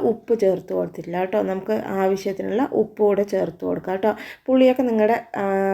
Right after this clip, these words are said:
പുളിപ്പിനനുസരിച്ച് ചേർത്ത് കൊടുക്കുക. നന്നായി തന്നെ മിക്സ് ചെയ്ത് കൊടുത്തു.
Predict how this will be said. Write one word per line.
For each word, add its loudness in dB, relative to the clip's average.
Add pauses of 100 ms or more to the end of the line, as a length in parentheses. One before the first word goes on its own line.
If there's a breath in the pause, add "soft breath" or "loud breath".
പുളിപ്പിനനുസരിച്ച് -2
ചേർത്ത് -2
കൊടുക്കുക. 0
നന്നായി 2
തന്നെ -2
മിക്സ് -4
ചെയ്ത് 0
കൊടുത്തു. 0